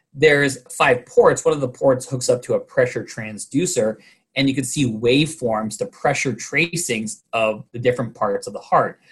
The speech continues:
So you can see the pressure tracings in the right atrium, and that's what we call the J V P wave. You know, and a J V P wave is bimodal. It has two humps to it, and back to step one, that's called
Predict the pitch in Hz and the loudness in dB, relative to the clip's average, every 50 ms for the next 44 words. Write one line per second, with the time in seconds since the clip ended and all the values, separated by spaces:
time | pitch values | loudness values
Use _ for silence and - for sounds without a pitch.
0 | _ _ _ _ _ - - 165 151 156 151 156 - - 160 127 104 - - - | _ _ _ _ _ -4 0 0 0 0 -2 -4 -4 -2 -2 -2 -2 -4 -6 -4
1 | - 147 139 - 135 123 - - 135 131 131 - 135 131 127 123 - - 127 117 | -4 -2 -2 -2 -4 -4 -4 -2 -2 -2 -2 -2 -2 -2 -2 -4 -4 -6 -6 -4
2 | 113 113 107 107 127 165 180 180 - - 95 85 80 - - - _ _ _ - | -4 -4 -4 -4 -2 -2 -4 -4 -6 -10 -12 -14 -18 -20 -20 -20 _ _ _ -20
3 | - _ 113 117 110 110 120 123 123 131 - - - 165 147 - - 131 127 123 | -14 _ -8 -6 -6 -2 0 0 0 0 0 -4 -4 -6 -4 0 2 4 4 4
4 | 127 - - 120 120 107 - - 127 113 117 113 123 110 101 - - - 113 107 | 2 0 -2 -8 -8 -8 -4 -2 0 0 0 -2 -4 -8 -14 -14 -12 -10 -8 -8
5 | 101 104 110 107 107 98 92 90 85 _ _ _ _ _ _ _ _ _ - 135 | -6 -4 -4 -4 -4 -4 -8 -14 -20 _ _ _ _ _ _ _ _ _ -6 -2
6 | 131 131 131 131 123 120 - - 135 127 127 127 120 120 117 113 139 139 139 139 | 0 2 4 4 4 2 0 0 -2 0 0 0 -2 -4 0 2 2 2 2 0
7 | 143 117 - - - 135 120 117 120 120 120 123 123 123 113 - - - 113 110 | -4 -8 -10 -8 -6 -6 -2 2 4 6 6 6 6 4 2 0 -6 -8 -6 -4
8 | 107 104 101 98 - - _ _ _ _ _ _ 107 98 104 101 104 117 151 165 | -4 -4 -6 -8 -12 -14 _ _ _ _ _ _ -4 -4 -2 0 2 2 6 8
9 | 165 165 165 165 165 170 170 - 104 - - - - - - 143 - - - 139 | 8 8 8 8 4 2 0 -6 -12 -14 -12 -14 -12 -8 -6 -6 -6 -2 -2 -2
10 | 151 160 143 - - - 180 160 151 156 147 143 143 - _ _ _ _ _ - | -2 -2 -4 -6 -6 -4 0 2 4 4 4 2 0 -6 _ _ _ _ _ -10
11 | 113 113 113 113 110 110 110 113 120 - 120 120 123 123 123 123 - - 120 120 | -8 -4 -2 -2 -2 -2 -4 -6 -10 -16 -6 -2 0 0 0 0 -2 -6 -8 -8
12 | 120 - - 113 101 - - 160 185 175 151 139 127 123 - - - 135 123 117 | -6 -4 -2 -2 -2 -2 -2 0 2 2 2 2 0 -2 -4 -2 0 0 2 2
13 | 117 110 - | 0 -2 -4